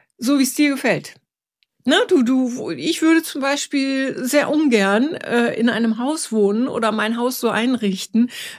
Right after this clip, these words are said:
äh, in dem es nur antike Möbel gibt, sag ich jetzt mal so. Ich mag moderne Möbel, ich mag Klarheit, ich mag auch,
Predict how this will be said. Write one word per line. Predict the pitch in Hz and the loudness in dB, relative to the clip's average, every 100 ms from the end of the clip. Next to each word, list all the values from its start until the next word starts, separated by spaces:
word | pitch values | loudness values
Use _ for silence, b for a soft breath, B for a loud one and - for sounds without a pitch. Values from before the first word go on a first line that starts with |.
| - | -2
äh, | 240 220 220 - | 2 2 2 0
in | 233 | 0
dem | 247 254 | 2 0
es | 247 | 2
nur | 262 277 294 294 B B B - | 2 2 2 -2 B B B -2
antike | 254 254 269 269 | 0 2 -2 2
Möbel | 254 254 226 | 4 4 4
gibt, | 202 180 - | 2 0 -2
sag | 185 | -4
ich | 175 | -4
jetzt | 170 190 | -6 -8
mal | 175 | -8
so. | 101 | -6
Ich | - 247 247 | -4 -4 -2
mag | 226 226 - - | 0 -2 -4 -2
moderne | 196 196 196 185 240 247 277 302 330 359 | 0 2 0 2 2 0 -2 -4 -4 -4
Möbel, | 311 311 320 - | -6 -6 -6 -6
ich | 185 | -6
mag | 196 180 180 | -6 -6 -8
Klarheit, | - 233 240 262 277 269 | -6 -2 -2 -4 -6 -8
ich | 226 190 | -8 -8
mag | 202 202 | -8 -6
auch, | - 202 | -4 -4